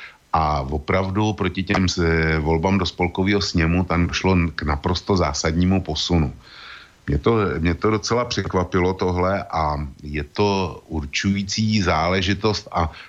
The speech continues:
myslím si, že si asi o tomhle budeme povídat docela dost, proč se to stalo a co z toho vyplývá a tak dále.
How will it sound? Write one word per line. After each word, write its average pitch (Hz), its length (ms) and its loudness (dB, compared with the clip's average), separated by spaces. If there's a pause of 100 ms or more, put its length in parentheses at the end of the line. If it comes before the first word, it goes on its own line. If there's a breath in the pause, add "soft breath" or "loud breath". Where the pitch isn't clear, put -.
myslím 95 400 0
si, 101 160 0
že 92 120 0
si - 200 0
asi 98 560 0
o 87 80 -2
tomhle 90 400 0
budeme 87 320 0
povídat 90 560 -2
docela 82 480 -2
dost, 78 480 -2
proč 69 240 -4
se 92 80 0
to 98 160 -2
stalo 90 560 0
a 78 80 -6
co - 140 -8
z - 100 -12
toho 85 240 0
vyplývá 87 580 2
a 80 60 0
tak 73 240 -6
dále. 67 240 -2